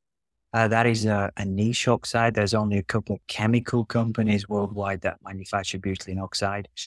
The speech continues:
And you can produce a new, uh, kind of P A G with, uh, with butylene oxide that we've called oil-soluble P A Gs.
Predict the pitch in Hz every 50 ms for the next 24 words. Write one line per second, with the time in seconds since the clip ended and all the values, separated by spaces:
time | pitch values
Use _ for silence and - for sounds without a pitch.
0 | - _ _ _ _ 127 127 131 123 - 135 127 131 139 139 143 131 - - 123
1 | 117 120 120 127 135 143 139 131 123 131 - _ _ _ _ _ _ _ _ _
2 | _ _ _ _ - 95 95 92 - - - 110 107 104 101 101 90 - - _
3 | - 117 107 104 101 95 95 90 - 95 95 92 90 95 101 101 101 101 101 -
4 | - 101 95 92 90 90 95 95 87 - 104 98 90 - - 95 92 98 92 -
5 | - - 98 101 - - 85 87 104 101 - - - 107 101 101 104 - - _
6 | - 110 117 127 135 135 123 - - - 131 131 135 127 131 139 131 - - 139
7 | 135 135 135 127 120 139 143 151 165 160 -